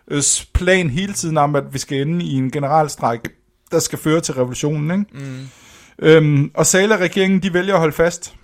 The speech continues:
Speaker 2: Ja, de
Speaker 1: Men
Speaker 2: giver
Speaker 1: de
Speaker 2: sig ikke.
Speaker 1: Nej,
Speaker 2: Nej.
Speaker 1: men de er til gengæld bange for den her revolution.
Speaker 2: Ja.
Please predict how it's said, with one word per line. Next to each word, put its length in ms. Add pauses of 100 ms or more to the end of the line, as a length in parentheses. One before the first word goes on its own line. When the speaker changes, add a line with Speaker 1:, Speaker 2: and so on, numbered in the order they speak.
(280)
Speaker 2:
Ja, 140
de 60
Speaker 1:
Men 100
Speaker 2:
giver 180
Speaker 1:
de 60
Speaker 2:
sig 120
ikke. 120 (400)
Speaker 1:
Nej, 160
Speaker 2:
Nej. 120
Speaker 1:
men 140
de 100
er 40
til 120
gengæld 280
bange 280
for 100
den 160
her 180
revolution. 420 (260)
Speaker 2:
Ja. 220